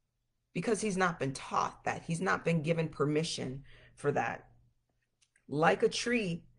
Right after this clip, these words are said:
a man cannot carry the weight of two seasons simultaneously. In the violent struggle of trying, he'll miss every bit of joy each season promises to bring. How many of your men are walking around with scowls on their faces,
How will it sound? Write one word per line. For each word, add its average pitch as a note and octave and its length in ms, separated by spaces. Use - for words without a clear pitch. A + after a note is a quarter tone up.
a D3 100
man F#3 320
cannot F#3 360
carry G3+ 280
the F3+ 100
weight E3+ 280
of E3 100
two F#3 220
seasons F3+ 560
simultaneously. D#3+ 1200
In D#3+ 140
the D3+ 80
violent F#3+ 520
struggle F3+ 400
of E3+ 160
trying, D3+ 560
he'll A3+ 400
miss F#3+ 420
every A3+ 340
bit F#3+ 240
of E3+ 180
joy F3 440
each F3+ 280
season E3 520
promises D3+ 720
to - 100
bring. C3+ 480
How G3 140
many A#3 220
of G#3 140
your G3 120
men E3+ 320
are E3 160
walking D#3+ 400
around D#3 340
with D#3 100
scowls D3 500
on C#3 160
their C#3 140
faces, C3+ 580